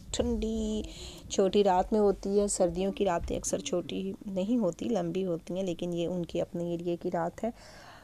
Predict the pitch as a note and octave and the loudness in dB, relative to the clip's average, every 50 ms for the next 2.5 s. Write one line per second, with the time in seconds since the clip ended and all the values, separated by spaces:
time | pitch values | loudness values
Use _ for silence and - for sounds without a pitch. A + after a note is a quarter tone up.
0 | - - - G3 G3+ G3+ G3 G#3+ A#3 B3+ - D#4 - D#4+ D4 D4 C#4+ C4+ C4+ C4 | -10 2 8 8 10 10 10 10 8 8 8 6 8 10 10 10 10 10 8 6
1 | - C4 C4+ C4+ C4 A3 G3 G3 - - - A#3 A#3+ A#3+ - - - G#3+ G3 - | 4 4 4 4 4 6 4 4 4 2 0 2 2 2 0 -2 -6 -4 -2 0
2 | G3 F#3 F3+ F3 F3+ F3+ G3 G3+ G3+ | 2 2 2 2 2 2 2 0 0